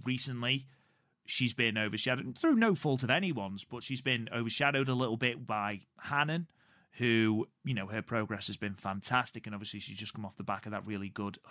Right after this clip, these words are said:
uh, Future of Stardom run. But here I felt like she was the centerpiece. Yes, she took the pinfall. Fine. Many, many people <laughs> have earned pinfalls from Mirai this year. Um, but overall, I thought the chemistry here was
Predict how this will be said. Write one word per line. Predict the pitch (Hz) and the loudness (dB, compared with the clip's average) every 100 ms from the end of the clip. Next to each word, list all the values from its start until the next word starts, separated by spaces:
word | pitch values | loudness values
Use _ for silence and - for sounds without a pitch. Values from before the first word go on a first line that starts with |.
| - - | -12 -4
uh, | 107 | -4
Future | - 107 - | -4 -8 -8
of | 95 | -8
Stardom | 104 107 123 101 | -2 -2 -2 -4
run. | 92 - _ - - - - | -6 -10 _ -20 -20 -20 -8
But | 101 101 | -6 -2
here | 127 113 104 | 2 2 4
I | 98 | 0
felt | 98 92 | -2 -6
like | 98 | -6
she | - 110 | -4 -4
was | 98 98 95 - | -2 -2 -4 -4
the | 101 | -4
centerpiece. | 95 92 - 95 - | -4 -6 -8 -8 -6
Yes, | 113 131 127 | 0 0 0
she | - - | -4 -8
took | 113 - | -10 -10
the | 113 | -12
pinfall. | 110 98 92 95 90 - _ _ _ _ | -10 -10 -8 -6 -8 -10 _ _ _ _
Fine. | - 123 110 98 98 - | -8 -4 -2 -4 -6 -4
Many, | 120 127 127 123 | 0 4 2 2
many | 117 110 107 | -2 -2 -2
people | 120 110 110 | -4 -4 -4
<laughs> | - | 0
have | 170 | 0
earned | 127 117 | 0 -4
pinfalls | 113 110 101 101 95 | -10 -10 -8 -8 -6
from | - 110 107 | -6 -4 0
Mirai | 107 101 98 95 | 0 0 0 -4
this | 98 110 | -6 -6
year. | 95 - - - - - | -6 -8 -18 -20 -20 -8
Um, | - 110 107 101 104 101 - _ _ _ _ _ - | 0 2 4 2 2 0 -2 _ _ _ _ _ -8
but | 139 | -2
overall, | 131 120 110 107 110 104 | 2 2 2 2 2 2
I | 104 | 0
thought | - 101 98 | -2 -4 -4
the | - | -4
chemistry | 110 104 101 98 | -4 -2 -4 -6
here | 101 98 | -4 -4
was | 95 95 | -4 -4